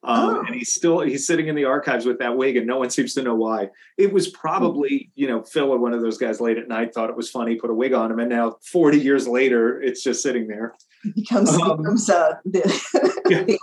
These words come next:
Speaker 2: archive. <laughs>
Speaker 1: Yep. Uh, well, and at that point now it's in the archive, so everybody wants to preserve it exactly as it is. You know, it becomes a, a, an artifact.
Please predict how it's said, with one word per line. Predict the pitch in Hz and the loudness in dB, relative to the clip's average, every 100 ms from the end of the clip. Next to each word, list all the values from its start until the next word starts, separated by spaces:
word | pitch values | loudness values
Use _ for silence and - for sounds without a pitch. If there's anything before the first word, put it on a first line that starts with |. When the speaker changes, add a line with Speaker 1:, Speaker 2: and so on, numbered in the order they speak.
| - | -4
Speaker 2:
archive. | 190 240 - - 330 - | 0 0 0 -2 -4 -2
<laughs> | 381 - - - - 165 | 0 -2 -4 -8 -6 0
Speaker 1:
Yep. | 151 - - _ _ _ _ - | 0 0 -10 _ _ _ _ -2
Uh, | 143 143 143 | 0 0 0
well, | 180 175 | 2 4
and | 170 170 | 4 2
at | 170 | 2
that | 185 220 | 2 0
point | 185 147 147 | 0 0 0
now | 160 139 | 0 0
it's | 160 | 2
in | 165 170 | 2 4
the | 139 | 4
archive, | 143 349 151 123 | 4 2 0 0
so | - 151 | 2 2
everybody | 143 151 151 | 2 2 2
wants | 135 135 - | 2 -2 -4
to | |
preserve | 127 139 156 175 | 0 2 4 4
it | 147 | 2
exactly | 127 143 135 147 135 | 0 0 0 2 2
as | 127 | 2
it | 135 | 2
is. | 151 143 127 | 2 0 0
You | 139 | 0
know, | 123 | 0
it | 123 | 0
becomes | 123 127 131 135 | 0 -2 -2 -2
a, | 127 | 0
a, | 120 - 113 117 - | 0 -2 -4 -4 -6
an | 120 139 | -6 -2
artifact. | 165 - - 110 117 - | 0 0 -2 -4 -4 -8